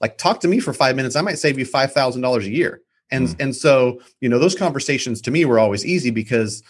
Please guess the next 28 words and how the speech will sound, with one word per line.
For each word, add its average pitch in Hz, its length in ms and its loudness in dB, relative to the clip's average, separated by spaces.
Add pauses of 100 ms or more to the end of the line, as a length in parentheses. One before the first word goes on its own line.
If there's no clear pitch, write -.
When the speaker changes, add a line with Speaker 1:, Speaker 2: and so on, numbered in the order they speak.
(200)
Speaker 1:
if - 140 -8
you 156 80 -4
come 160 260 -2
from 117 160 -6
the 107 80 -4
right 104 200 0
place, 135 540 -2
like, 131 140 -4
"Listen, - 260 -2
DeRay, 135 240 2
I 196 40 0
just 202 120 -6
wanna 120 220 -2 (480)
ask 139 180 -4
you 170 60 0
a - 20 2
few 170 140 -2
questions. 143 320 0
If 151 80 0
it, 190 140 -2
if 175 100 -4
it 190 60 0
doesn't 196 200 0
make 185 140 0
sense, 196 260 -2
no 160 160 2
big 143 160 -2
deal, 120 240 -2